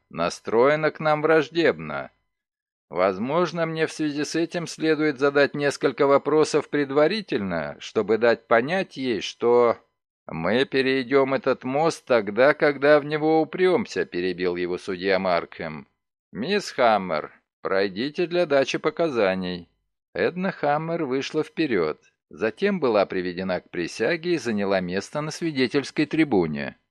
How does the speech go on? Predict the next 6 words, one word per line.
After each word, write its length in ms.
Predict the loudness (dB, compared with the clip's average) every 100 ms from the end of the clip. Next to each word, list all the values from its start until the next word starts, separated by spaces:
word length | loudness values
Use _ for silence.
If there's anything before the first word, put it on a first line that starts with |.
| _ _ _
Ее 320 | -4 0 2
лицо 380 | 2 0 2 0
было 260 | 4 4 4
бледным 540 | 4 2 2 0 -2
и 60 | -2
осунувшимся. 1120 | -2 -2 0 0 -4 -8 -10 -6 -4 -4